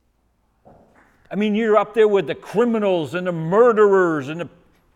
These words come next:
however and whatever reason they were being crucified. Yeshua is crucified with them. And, and we don't get the details, but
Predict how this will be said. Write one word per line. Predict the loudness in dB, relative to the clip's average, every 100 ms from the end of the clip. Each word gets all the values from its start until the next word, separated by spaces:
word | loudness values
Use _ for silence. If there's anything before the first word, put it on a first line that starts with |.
| -16
however | -8 -4 0 -2 -2 -2 0
and |
whatever | 2 2 2 0 -4 -6 -12 -10
reason | -6 -4 -6 -4
they | -2 0
were | -2
being | -4 -6 -8
crucified. | -12 -10 -10 -10 -14 -12 -12 -14 -18 -20 -20 -20 _ _ _ _ _ _ _ -6
Yeshua | -4 -4 -2 0 0 -2
is | -10
crucified | -6 -4 -4 -2 0 0 0
with | -2 -2
them. | -4 -6 -12 _ _ _ _
And, | -6 -6 -4
and | -4
we | 0
don't | 2 0
get | 0 -6
the | -8
details, | -4 -4 -4 -8 -8
but | -4 -6